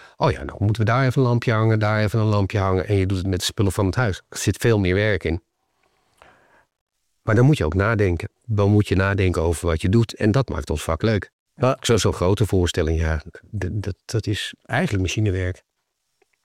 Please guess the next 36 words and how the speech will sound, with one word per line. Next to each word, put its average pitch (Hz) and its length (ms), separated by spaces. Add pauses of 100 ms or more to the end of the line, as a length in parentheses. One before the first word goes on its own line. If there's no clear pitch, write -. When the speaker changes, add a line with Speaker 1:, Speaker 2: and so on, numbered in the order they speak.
(120)
Speaker 1:
Ook 226 160
leuk. 131 340
Speaker 2:
Maar 139 120
grappig, 180 300
je 143 140
zou 131 140
denken 151 240
dat 123 160
dat 160 200
eigenlijk 120 400
veel 139 300
meer 143 720
werk 143 320
en 147 120
gedoe 156 400
is 135 100
dan, 156 280
dan 151 140
een 156 80
kleinere 190 340
voorstelling. 104 420
Speaker 1:
Nee, 95 180
want 117 180
dat, 117 160
dat, 117 300
dat 123 180
is 113 180
allemaal 113 400
dusdanig 139 800 (560)
goed - 260
geregeld. 127 640 (320)
Eh, 107 380 (380)
je - 180
hebt 107 200
de 147 100
ruimte. 131 480